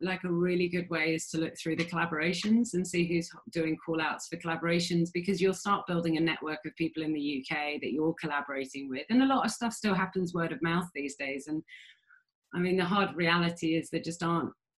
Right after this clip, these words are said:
there aren't that many jobs at the moment. I mean, there's a lot of tech jobs, but there are not so many elsewhere. So starting building up your ne-, network by collaborating with other people, um, is a great way. So just go to asks and head to the collaboration list and just start engaging with people that way. I think would be my,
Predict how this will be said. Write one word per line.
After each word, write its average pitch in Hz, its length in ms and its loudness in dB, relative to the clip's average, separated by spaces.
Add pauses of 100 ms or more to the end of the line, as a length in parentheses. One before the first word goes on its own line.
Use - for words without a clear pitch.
(140)
there 165 160 0
aren't 165 340 0
that 131 160 -4
many 151 220 -2
jobs 139 460 -8 (120)
at - 80 -8
the 143 80 -6
moment. 139 420 -2 (180)
I 139 80 -6
mean, 147 140 -2
there's 143 160 -4
a 156 60 -4
lot 160 200 2
of 156 120 -2
tech - 320 -4
jobs, 143 440 -6
but 131 160 -6
there 143 160 -4
are 135 300 -4
not 151 360 -2
so 143 180 -8
many 143 240 -2
elsewhere. 143 500 0
So 160 300 2 (360)
starting 202 380 6
building 180 320 8
up 170 140 4
your 160 100 6
ne-, 156 320 4
network 175 460 2
by 147 140 0
collaborating 156 580 2
with 160 140 2
other 160 180 -2
people, 233 640 2
um, 151 260 0
is - 160 -4
a - 60 -2
great 143 240 -2
way. 135 160 -2
So 147 260 -4
just 196 200 0
go 190 80 6
to 180 120 2
asks 165 480 2
and 151 140 0
head - 180 0
to - 120 -12
the 165 60 2
collaboration 170 640 2
list 202 320 2
and 151 140 2
just 156 200 -4
start 139 240 2
engaging 143 420 -2
with 135 100 -8
people 139 280 -10
that 147 200 -8
way. 147 60 -8
I - 280 -20
think - 160 -14
would 170 120 -12
be - 80 -16
my, 302 60 -12